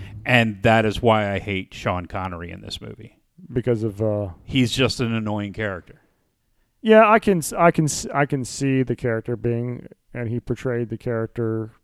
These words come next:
Speaker 2: you know.
Speaker 1: Oh, he did a
Speaker 2: He did
Speaker 1: great
Speaker 2: a great job,
Speaker 1: job.
Speaker 2: but
Speaker 1: I'm
Speaker 2: I
Speaker 1: not,
Speaker 2: mean,
Speaker 1: I'm not shitting on his acting.
Speaker 2: I think it makes it, makes
Speaker 1: I,
Speaker 2: this
Speaker 1: I'd be shitting on his writing.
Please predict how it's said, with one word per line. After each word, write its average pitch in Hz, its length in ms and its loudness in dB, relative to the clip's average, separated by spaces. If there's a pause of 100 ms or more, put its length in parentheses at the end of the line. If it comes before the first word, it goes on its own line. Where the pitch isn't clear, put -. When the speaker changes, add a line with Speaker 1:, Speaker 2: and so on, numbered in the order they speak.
Speaker 2:
you 113 100 -10
know. 101 240 -14 (1700)
Speaker 1:
Oh, 208 120 8
he 247 120 6
did 311 120 4
a - 20 6
Speaker 2:
He 302 60 6
did 156 60 0
Speaker 1:
great 160 180 8
Speaker 2:
a - 20 2
great 117 40 -14
job, 135 340 8
Speaker 1:
job. 107 80 0
Speaker 2:
but 151 80 2
Speaker 1:
I'm 160 100 0
Speaker 2:
I 208 40 8
Speaker 1:
not, 185 100 4
Speaker 2:
mean, 113 100 -12
Speaker 1:
I'm 165 100 0
not 185 360 -2
shitting 185 440 2
on 110 80 -2
his 95 120 -6
acting. 135 400 2
Speaker 2:
I 185 80 4
think 196 200 8
it 170 60 8
makes 160 240 6
it, 131 180 -6
makes 151 300 2
Speaker 1:
I, 139 100 6
Speaker 2:
this - 120 0
Speaker 1:
I'd 156 200 2
be 160 120 -2
shitting 127 340 -2
on 117 100 -2
his 92 140 -6
writing. 101 500 0